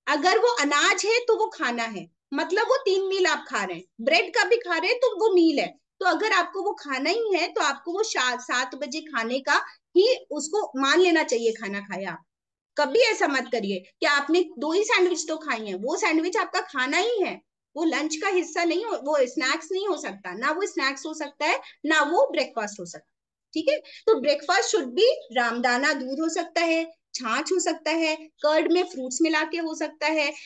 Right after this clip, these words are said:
दूध का, अ, सब्जी, अ, फलों का smoothie हो सकता है, dry fruits हो सकता है, और बहुत ज्यादा है तो चने वने हो सकते हैं, nuts हो सकते हैं, ठीक है,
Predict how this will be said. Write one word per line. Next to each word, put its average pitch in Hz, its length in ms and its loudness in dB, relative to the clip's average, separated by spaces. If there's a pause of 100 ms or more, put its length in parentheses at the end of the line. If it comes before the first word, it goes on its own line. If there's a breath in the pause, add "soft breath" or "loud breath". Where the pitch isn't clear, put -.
(200 loud breath)
दूध 320 500 4
का, 370 200 6
अ, 254 600 -2 (240)
सब्जी, 247 280 -2
अ, 226 200 2
फलों 311 360 4
का 415 120 2
smoothie 262 380 -2
हो 330 140 2
सकता 311 340 -4
है, 277 240 -4 (220 loud breath)
dry 247 240 2
fruits 349 340 2
हो 320 80 0
सकता 285 320 -4
है, 277 340 -2 (220)
और 311 180 4 (640)
बहुत 285 500 0
ज्यादा 339 260 2
है 349 140 2
तो 349 120 4
चने 277 300 0
वने 208 220 -4
हो 185 140 -6
सकते 190 280 -4
हैं, 339 100 4
nuts 226 320 0
हो 175 60 -4
सकते - 360 -16
हैं, - 60 -20 (160)
ठीक 330 140 2
है, - 80 4